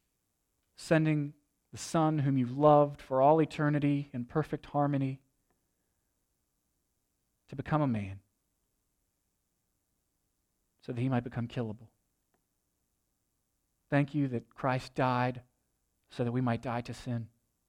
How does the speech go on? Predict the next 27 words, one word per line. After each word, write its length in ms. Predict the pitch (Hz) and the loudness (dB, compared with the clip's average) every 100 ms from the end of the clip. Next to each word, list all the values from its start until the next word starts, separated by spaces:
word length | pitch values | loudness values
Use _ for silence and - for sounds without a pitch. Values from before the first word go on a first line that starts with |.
| _ _ _ _ _ _ | _ _ _ _ _ _
that 80 | 117 | -18
Christ 380 | - 143 131 - | -2 0 0 -2
lives 420 | 135 143 143 139 | 2 4 2 0
so 180 | - 135 | -4 -4
that 80 | 127 | -2
we 120 | 143 | -2
might 220 | 139 127 | 0 -2
live 320 | 131 143 143 | 2 2 2
to 100 | - | -2
righteousness 760 | 127 123 131 139 139 131 117 - _ _ _ _ | -2 2 2 0 -8 -6 -8 -10 _ _ _ _
with 160 | 135 - | -4 0
no 200 | 135 143 | 2 2
fear 280 | - 139 | 0 0
of 140 | 127 117 | 0 -2
death. 220 | 117 104 - _ _ _ _ _ _ _ _ _ _ | -6 -8 -14 _ _ _ _ _ _ _ _ _ _
Thank 160 | 143 143 | -2 0
you 60 | |
that 80 | 139 | 2
he 60 | 131 | 2
rules 520 | 127 147 151 156 139 | 2 2 2 2 0
and 140 | 123 | -2
reigns, 420 | 120 123 123 120 - - _ _ _ _ _ _ _ _ _ _ _ _ _ _ _ _ _ _ _ _ _ _ _ _ | 0 2 2 -2 -8 -20 _ _ _ _ _ _ _ _ _ _ _ _ _ _ _ _ _ _ _ _ _ _ _ _
and 100 | 131 | -6
that 80 | 117 | -2
he 100 | 143 | -2
will 180 | 143 131 | -2 -2
return. 520 | 117 - 117 117 107 | -4 -6 -6 -6 -8